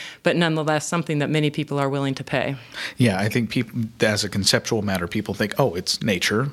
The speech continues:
Speaker 2: and I'll just go out into it." There's no real thought given to what, what actually does have to go into maintaining it. Whereas at Disney World, you're like, "Well,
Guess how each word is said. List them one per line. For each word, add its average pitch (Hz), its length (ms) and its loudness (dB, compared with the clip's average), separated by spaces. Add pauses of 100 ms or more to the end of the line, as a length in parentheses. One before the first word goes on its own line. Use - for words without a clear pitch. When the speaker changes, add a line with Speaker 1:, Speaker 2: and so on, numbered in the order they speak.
Speaker 2:
and 110 120 4
I'll 90 120 2
just 90 240 -6
go 90 200 2
out 87 140 0
into 85 340 -2
it." 101 200 -2
There's 92 260 2
no 98 540 2 (180)
real 98 240 0
thought - 460 -2
given 92 340 -2
to 85 380 0
what, 98 280 2 (380)
what 113 220 2
actually 92 420 -2
does 90 280 0
have 92 260 -2
to 92 100 -2
go 90 240 0
into 92 260 -2
maintaining 87 680 2
it. 78 160 -8
Whereas 85 400 0
at 87 200 -8
Disney 110 280 2
World, 87 360 -2
you're 90 100 -2
like, 78 200 -10
"Well, - 220 -2